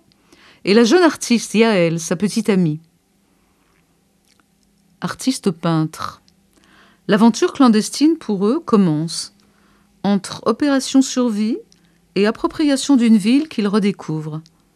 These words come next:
relevant à d'infimes indices que d'autres ont pareillement choisi de rester.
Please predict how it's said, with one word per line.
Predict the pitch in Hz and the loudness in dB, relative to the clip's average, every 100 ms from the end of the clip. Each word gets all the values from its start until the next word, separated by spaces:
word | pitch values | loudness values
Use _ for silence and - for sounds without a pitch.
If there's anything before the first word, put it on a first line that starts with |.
| _ _ _ _ _ _ _ _ | _ _ _ _ _ _ _ _
relevant | 165 254 226 302 294 | 4 4 6 4 4
à | 170 | 2
d'infimes | 165 156 285 339 - - 339 254 | -2 2 2 2 0 0 2 4
indices | 240 226 202 294 339 | 4 2 0 -4 -6
que | - 196 | -4 -2
d'autres | 175 294 302 - | 0 0 -2 -6
ont | 185 | -6
pareillement | 233 233 202 202 226 | -4 -4 -2 -2 -4
choisi | - 196 175 214 | -6 -6 -6 -6
de | 202 | -4
rester. | 165 170 - - 160 | -4 -6 -10 -14 -14